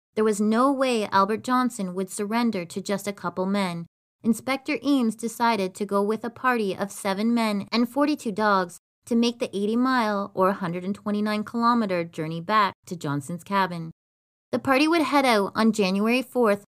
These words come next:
nineteen thirty-two, and radio messages were sent to Constable Millen in the Arctic Red River to meet them at Blake's store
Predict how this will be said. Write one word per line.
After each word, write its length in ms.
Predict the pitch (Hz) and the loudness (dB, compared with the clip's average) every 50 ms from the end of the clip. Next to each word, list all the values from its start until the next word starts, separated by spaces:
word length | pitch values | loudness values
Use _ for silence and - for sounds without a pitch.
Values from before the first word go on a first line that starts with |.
| _ - | _ -4
nineteen 460 | 185 185 180 175 185 - 233 233 240 | -2 0 0 0 -2 0 0 0 0
thirty-two, 680 | 233 247 240 233 240 240 - - 254 226 196 175 175 165 _ _ _ _ _ | 0 0 -2 -2 -2 -4 -4 -4 -2 -2 -2 -2 -4 -8 _ _ _ _ _
and 220 | - 220 226 226 220 | 0 2 2 4 4
radio 320 | 233 240 269 285 294 302 | 2 2 2 2 4 4
messages 640 | 285 269 262 269 - - 233 190 - 190 175 170 - | 4 4 2 0 -2 -4 -6 -4 -4 -4 -4 -6 -4
were 140 | - 214 226 | -2 0 0
sent 420 | 214 - - 254 247 226 196 - - | 0 0 -2 0 0 0 -2 -4 -4
to 100 | - 220 | -6 -4
Constable 540 | - - 190 180 180 - - 226 226 240 233 | -2 0 0 0 0 -4 -6 -4 -2 0 2
Millen 500 | 233 240 254 254 233 208 190 185 - - | 2 2 2 2 0 0 -2 -4 -6 -4
in 120 | - 208 208 | -2 0 0
the 120 | 208 - | 0 0
Arctic 380 | - 220 233 233 - 269 - - | 0 0 0 0 -4 -6 -6 -4
Red 160 | 254 247 226 226 | -4 -2 -2 -2
River 380 | 233 233 220 202 175 170 170 - | -2 -2 -2 -2 -4 -6 -8 -8
to 100 | - - | -4 -2
meet 380 | 220 226 233 247 277 285 - - | 0 2 2 2 0 0 -2 -4
them 240 | 196 170 170 170 - | -8 -6 -6 -6 -2
at 220 | - 214 208 - - | -2 -2 -2 -2 -2
Blake's 260 | 214 220 226 - - | -4 -4 -4 -4 -8
store 480 | - - - 269 262 233 196 185 175 | -10 -6 -2 0 2 2 2 2 0